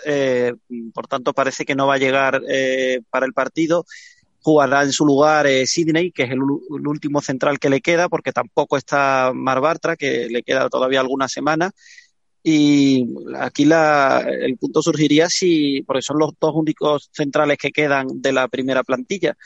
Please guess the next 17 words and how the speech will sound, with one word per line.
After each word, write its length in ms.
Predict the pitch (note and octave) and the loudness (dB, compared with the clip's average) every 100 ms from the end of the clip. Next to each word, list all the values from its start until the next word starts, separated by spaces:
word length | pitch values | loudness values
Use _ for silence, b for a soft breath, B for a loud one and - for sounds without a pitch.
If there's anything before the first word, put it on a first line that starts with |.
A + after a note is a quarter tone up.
| b b b b - | b b b b -4
Tendrá 280 | C3+ C#3 | 0 2
que 100 | D3 D#3+ | 4 4
llamar 240 | D3+ D3+ | 4 4
a 60 | D3+ | 4
alguien 220 | D3+ D#3 | 4 2
del 100 | D3 | 2
filial 380 | - D3 D#3 - | 0 2 2 0
por 180 | F3 | -2
si, 140 | - D3+ | 0 -2
oye, 200 | D#3+ D3+ | 0 -2
pues 240 | - B2 | -4 -4
hay 120 | B2 C3+ | 0 0
algún 240 | C3+ C#3+ | 0 -2
contratiempo 640 | D3 C#3 C#3 C3 C#3+ C#3+ | -4 -2 -2 -2 -2 -2
durante 320 | C3+ C3+ B2+ C3 | -2 -2 -2 -4
el 80 | |
partido. 380 | A#2 B2 F3 D#3+ | -2 -2 -2 -2